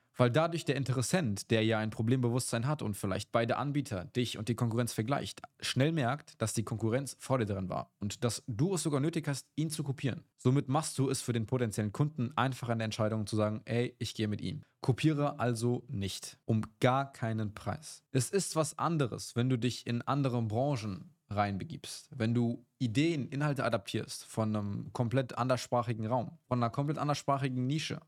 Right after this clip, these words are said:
Ja, wenn du Ernährungsberater bist, Fitnesscoach und dann schaust, wie es im Bereich Dating läuft, vielleicht Formate da findest von jemandem. Das ist alles schön und gut. Du kannst dich inspirieren lassen, aber der Markt ist umkämpft und du solltest niemals innerhalb deiner eigenen Nische irgendwas kopieren.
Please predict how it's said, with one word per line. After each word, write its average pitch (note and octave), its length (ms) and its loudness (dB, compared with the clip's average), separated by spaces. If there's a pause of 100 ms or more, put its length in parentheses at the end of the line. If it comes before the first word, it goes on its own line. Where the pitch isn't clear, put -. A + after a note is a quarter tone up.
Ja, G#2 240 0
wenn A2+ 100 0
du A2+ 100 0
Ernährungsberater B2 760 0
bist, A2+ 280 -6
Fitnesscoach A#2+ 720 -4 (360)
und B2 140 2
dann A#2+ 100 4
schaust, B2 400 0
wie A#2 60 0
es A2 100 -2
im A#2 120 0
Bereich A2+ 280 0
Dating C3+ 320 0
läuft, - 320 -8
vielleicht G#2+ 320 -4
Formate A#2+ 380 0
da C3 200 0
findest G#2+ 420 -8
von G2+ 120 -4
jemandem. G2 380 -6 (140)
Das A2+ 180 0
ist D3+ 160 -2
alles E3 240 2
schön D#3 140 0
und C#3+ 120 0
gut. B2 320 -2
Du A#2 60 2
kannst D3+ 240 0
dich C#3 100 -4
inspirieren C#3+ 440 0
lassen, G2+ 440 -6
aber G#2+ 220 0
der A#2 80 2
Markt A2 340 -2
ist - 160 -10
umkämpft B2 480 -2
und A2+ 60 -2
du G#2+ 80 2
solltest A2 280 0
niemals B2+ 460 0
innerhalb A2 300 0
deiner A2 240 0
eigenen A#2+ 300 0
Nische B2+ 400 -2
irgendwas A2 360 -2
kopieren. - 400 -4